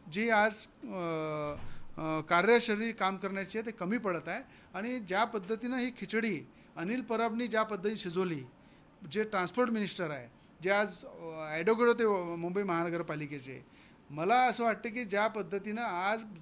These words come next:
जमिनीचा घोटाळा ज्या अवतीभोवती त्यांच्या फिरत आहे त्याच्यावरसुद्धा ईडीनी आणि सीबीआयनी कारवाई केली पाहिजे. आणि मीसुद्धा जे जे मला विदेशामध्ये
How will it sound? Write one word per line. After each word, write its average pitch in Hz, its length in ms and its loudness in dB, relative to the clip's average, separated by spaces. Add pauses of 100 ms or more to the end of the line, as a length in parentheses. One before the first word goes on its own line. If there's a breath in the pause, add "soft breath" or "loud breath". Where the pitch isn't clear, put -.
जमिनीचा 190 460 -4
घोटाळा 170 520 2 (420 loud breath)
ज्या 214 460 2
अवतीभोवती 165 500 0
त्यांच्या 240 320 2
फिरत 196 240 4
आहे 139 200 -6 (360 loud breath)
त्याच्यावरसुद्धा 220 680 0
ईडीनी 196 440 0
आणि 185 220 -4
सीबीआयनी 175 380 -4
कारवाई 160 320 -2
केली 202 220 -2
पाहिजे. 208 360 2 (320 loud breath)
आणि 180 140 -2
मीसुद्धा 196 640 4 (380 loud breath)
जे 180 160 2
जे 240 160 2
मला 233 300 4
विदेशामध्ये 202 880 2